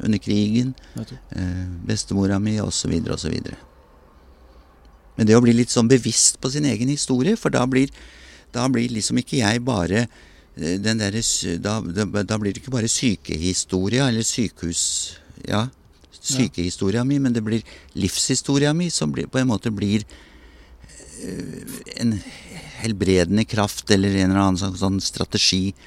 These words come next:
Speaker 1: som jeg kan bruke til å, til å, å nå målet.
Speaker 2: Mm.
Speaker 1: Skjø-, skjø-, skjønte du det?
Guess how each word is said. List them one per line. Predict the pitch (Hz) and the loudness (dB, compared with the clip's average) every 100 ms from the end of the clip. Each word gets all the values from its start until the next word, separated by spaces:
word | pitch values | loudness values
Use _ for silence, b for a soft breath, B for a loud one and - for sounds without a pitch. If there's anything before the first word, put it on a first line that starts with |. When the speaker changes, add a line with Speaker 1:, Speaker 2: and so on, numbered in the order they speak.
| B - | B -6
Speaker 1:
som | 110 | -2
jeg | 104 | 0
kan | 110 | 0
bruke | 104 101 87 - 87 85 85 B B B - | 0 0 -2 -4 -2 -2 -4 B B B -6
til | 98 | -2
å, | 90 - - - | 0 -2 -8 -6
til | 98 | -2
å, | - 95 98 - | 0 0 0 -2
å | 92 98 | 0 2
nå | 95 92 92 92 | 2 2 2 2
målet. | 92 80 82 90 - - - - - | 2 2 2 0 -4 -18 -20 -20 -10
Speaker 2:
Mm. | 131 123 101 110 - - - - - - - | -6 -4 -6 -12 -20 -20 -20 -20 -20 -20 -20
Speaker 1:
Skjø-, | - - | -16 -8
skjø-, | 87 - - | -6 -4 -4
skjønte | - 98 87 92 | 0 0 0 2
du | |
det? | 98 | 2